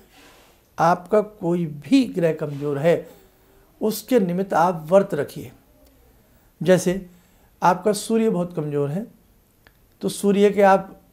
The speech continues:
इक्कीस, उन्नीस, ग्यारह व्रत नहीं रख पाते हैं, पाँच व्रत रख लीजिए।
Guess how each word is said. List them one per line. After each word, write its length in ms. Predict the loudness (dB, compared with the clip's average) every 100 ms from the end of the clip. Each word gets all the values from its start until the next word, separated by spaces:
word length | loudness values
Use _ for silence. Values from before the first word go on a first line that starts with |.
| -10
इक्कीस, 500 | -8 -4 -4 -4 -16 _ _ _
उन्नीस, 580 | -4 -2 2 0 -2 -14 _ _ _ _ _ _ -2
ग्यारह 260 | 2 4
व्रत 260 | 4 0 0
नहीं 160 | 0
रख 180 | 0 -2
पाते 260 | -2 -2 -4
हैं, 260 | -6 -8 -20 _ _ _ _ _ _ _ -4
पाँच 300 | -2 -2 -4
व्रत 240 | -8 -8
रख 180 | -12 -14
लीजिए। 300 | -16 -18 -20